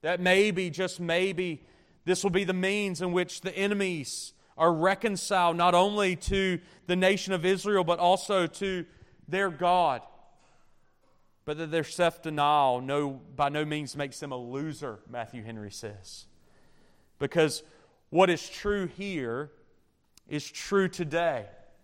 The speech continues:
That "Vengeance is mine, saith, saith the Lord of hosts." Our Lord says that He will be the one who conquers enemy armies, that He will be the one who vindicates His people,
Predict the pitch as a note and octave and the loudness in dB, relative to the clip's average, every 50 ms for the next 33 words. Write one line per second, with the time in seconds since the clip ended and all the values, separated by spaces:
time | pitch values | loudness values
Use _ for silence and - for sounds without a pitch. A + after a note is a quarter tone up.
0 | _ _ _ - - - - _ _ _ _ _ _ _ _ _ D3+ D#3+ D3+ D3+ | _ _ _ -20 -20 -20 -20 _ _ _ _ _ _ _ _ _ -6 -6 -6 -6
1 | A#2+ D#3 F#3 G3+ G3+ E3 F#3+ F#3 D#3 - - E3+ D3+ C3 E3+ E3+ E3+ F3 F3 E3+ | -4 -2 -2 0 0 -2 -2 -4 -4 -6 -10 -10 -8 -4 0 2 4 4 4 4
2 | D3+ C#3+ C#3+ C#3 C#3 C3+ - - - - - F3 E3+ F3 E3+ E3 D#3 - - - | 2 0 -2 -4 -8 -12 -14 -12 -12 -6 -4 -2 -2 0 -2 -4 -6 -8 -14 -16
3 | - - D3 - - - E3+ F3+ F3 E3+ - E3 D#3 D3+ D#3 D#3+ D#3+ D#3+ D#3 C#3+ | -18 -18 -20 -14 -8 -4 -2 -2 -2 -2 -2 -4 -2 0 0 2 2 2 2 0
4 | C#3 C3 - - C3+ A#2+ A2 G2 - - - - - - - _ _ _ _ _ | -2 -6 -6 -6 -6 -6 -6 -8 -12 -18 -20 -20 -20 -20 -20 _ _ _ _ _
5 | _ _ _ _ _ _ _ _ _ _ _ _ _ _ - D3+ E3 E3+ E3 F3 | _ _ _ _ _ _ _ _ _ _ _ _ _ _ 2 4 4 4 6 6
6 | F#3 G#3 G#3+ G3+ F3 - - - G3 F#3 F3+ F3+ F3 E3 - F#3 E3 D#3 D#3 - | 8 8 8 6 4 0 -4 -2 0 2 2 2 0 0 -2 -2 -2 -2 -4 -6
7 | - G3 G#3 A3 A3 G3+ F#3+ F#3 E3+ D3+ D3 E3 D#3+ D#3 C#3+ D3+ C#3+ C#3+ D3 D3 | -10 -10 -8 -8 -8 -6 -6 -6 -6 -6 -6 -8 -8 -8 -8 -8 -8 -8 -8 -10
8 | C#3+ B2+ C#3 D#3 D3 - - D#3 D3 C#3 - - C3+ C3+ A#2+ A2+ C#3+ C3+ C3 B2+ | -10 -10 -12 -14 -14 -8 -6 -6 -6 -6 -8 -10 -12 -12 -10 -10 -10 -10 -8 -8
9 | B2+ A#2+ A#2 A#2 A2 G#2 G2+ G2 F#2 - - - - - - _ _ - _ _ | -8 -6 -6 -6 -6 -8 -12 -16 -20 -20 -20 -20 -20 -20 -20 _ _ -20 _ _
10 | _ _ _ _ _ _ _ _ _ D3+ E3 F3 E3 C#3+ F#3 G#3+ A3+ A#3 A#3 A3+ | _ _ _ _ _ _ _ _ _ 2 2 2 4 2 0 0 2 2 2 2
11 | G#3 E3+ G3+ G3 F3 F3+ E3+ F3 F3 F3 E3 D#3 C#3+ E3+ D#3+ C3+ B2+ D#3 E3 F3 | 2 2 0 0 0 0 0 0 0 -2 -2 -4 -6 -6 -6 -4 -4 -4 -2 -2
12 | F3 E3+ - - E3 D#3 D3+ C#3 - - D#3 C#3+ - - _ - D3+ D3 D3+ C#3+ | -4 -6 -6 -6 -6 -6 -6 -8 -10 -12 -12 -12 -14 -16 _ -14 -12 -10 -10 -8
13 | - D3 C3+ A#2 G#2+ - | -6 -6 -6 -6 -6 -12